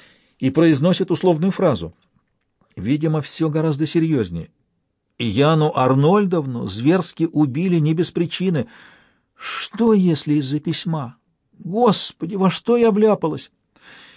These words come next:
«Я вызову полицию», задыхаясь, выдавила Вера Петровна и потянулась к телефону. «Ха-ха-ха, зло», сухо засмеялась посетительница. «Давайте, дорогуша, расскажите им про неизвестного мужчину,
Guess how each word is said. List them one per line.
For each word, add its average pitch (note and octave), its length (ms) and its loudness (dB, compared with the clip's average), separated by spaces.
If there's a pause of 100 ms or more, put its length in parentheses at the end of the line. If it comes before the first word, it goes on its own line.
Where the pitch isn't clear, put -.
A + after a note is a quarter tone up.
(160)
«Я B2+ 280 0
вызову D#3+ 340 4
полицию», C3+ 520 0
задыхаясь, A2+ 800 0
выдавила G2+ 520 0
Вера G2+ 260 0
Петровна C#3+ 480 0
и A2 160 -6
потянулась A#2+ 440 -2
к - 80 -20
телефону. A2+ 540 -2 (400)
«Ха-ха-ха, B2+ 560 -2
зло», A#2+ 440 0 (440)
сухо C#3 480 0
засмеялась A#2 760 -2 (320)
посетительница. A#2 720 -2
«Давайте, A3 520 0
дорогуша, F2 500 -4 (920)
расскажите G3 600 2
им A#2 100 2
про B2+ 120 0
неизвестного C#3 560 2
мужчину, E3+ 680 -2